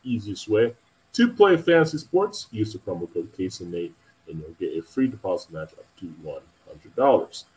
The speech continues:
Uh, to bring in Tyler every week to, uh, you know, give us analysis, you know, picks to, to go for, picks to fade, or, you know, picks to stay, you know, out of the way of, if that makes sense, folks. Uh,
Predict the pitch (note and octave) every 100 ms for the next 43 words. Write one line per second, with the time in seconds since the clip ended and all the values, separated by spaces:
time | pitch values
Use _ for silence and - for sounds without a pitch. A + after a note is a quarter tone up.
0 | _ _ _ E2+ F2+ F2 - A2+ C#3+ D3
1 | C#3+ B2+ C#3 B2+ B2+ B2+ B2 A#2+ A2+ A2+
2 | A2+ _ _ _ _ _ _ _ _ _
3 | _ - C3+ B2 B2 A#2 A#2 C#3 D#3 C#3+
4 | D#3 F3 F3 D#3+ F#3+ F#3 G#2 G#2+ G#2+ A2
5 | G2+ A2 - D3 C#3 - - - C3+ B2+
6 | C3 - _ _ _ _ _ C#3+ B2+ C#3
7 | D3+ D#3 D3+ C#3+ C#3 - C#3 - - C#3
8 | - C#3 C3+ C3+ C3+ A#2 G#2+ G#2+ _ _
9 | _ - C3+ A#2+ - G#2 G2 F2 - -
10 | A#2+ - G#2+ F#2+ - G#2+ G#2 - - G#2
11 | D#2 E2 _ - G#2 F#2 E2+ E2 D#2 C#2
12 | - _ - - D2+ C#2+ C#2 - - -
13 | - D2 C#2 - - _ _ _ _ _
14 | - -